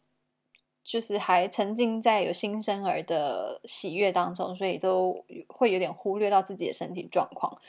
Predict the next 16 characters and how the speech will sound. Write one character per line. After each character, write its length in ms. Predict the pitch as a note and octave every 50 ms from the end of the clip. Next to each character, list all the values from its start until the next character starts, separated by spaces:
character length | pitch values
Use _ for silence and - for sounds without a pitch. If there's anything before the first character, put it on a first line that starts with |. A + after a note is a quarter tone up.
| - - - _
那 120 | - C#4+ C4+
我 80 | A3
真 180 | G3 A#3+ A#3 A#3+
正 140 | B3 B3+ A#3+
的 40 |
挑 200 | A3+ - G3 -
战 200 | F3+ G#3 G#3 G#3
是 200 | G#3+ - A#3 A3
在 480 | G#3 - A#3 A3 G#3+ G#3+ G3+ G3+ G#3 G#3 - _ _ _ _ _ _
第 100 | C4 B3+
四 280 | B3 - - - B3+
个 100 | G3+ F#3+
月 140 | F3 G3 G3+
的 60 | F#3
时 100 | F3+ F#3
候， 420 | F3+ F3 F#3 F#3 F#3 F#3 F#3+ G3